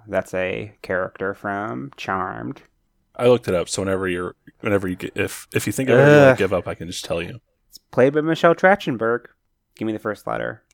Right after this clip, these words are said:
Speaker 2: D.
Speaker 1: Shit.
Speaker 2: This is the intersect all over again.
Speaker 1: This is the intersect all over again. It's trapped in my mind tomb. Fuck, fuck, fuck, fuck, fuck.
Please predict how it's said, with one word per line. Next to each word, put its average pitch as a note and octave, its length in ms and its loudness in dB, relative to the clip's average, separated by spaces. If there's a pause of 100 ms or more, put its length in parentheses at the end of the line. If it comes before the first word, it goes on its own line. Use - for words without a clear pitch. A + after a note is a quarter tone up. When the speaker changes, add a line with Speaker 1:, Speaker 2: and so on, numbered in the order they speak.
(160)
Speaker 2:
D. - 280 -12 (840)
Speaker 1:
Shit. - 440 -20 (600)
Speaker 2:
This A2 120 -8
is G#2+ 120 -8
the G2 160 -4
intersect F#2+ 520 -6
all F2 140 -6
over G2 220 -10
again. E2+ 340 -12 (560)
Speaker 1:
This A2 100 -16
is - 80 -20
the A2+ 100 -4
intersect A2 440 -4
all G#2+ 120 -6
over G#2 220 -4
again. - 400 -10 (600)
It's - 100 -20
trapped - 280 4
in A#2+ 80 0
my A2+ 100 2
mind A2+ 400 2
tomb. G#2 400 -6 (380)
Fuck, - 340 -18
fuck, - 280 -20
fuck, - 300 -20
fuck, - 260 -20
fuck. - 340 -20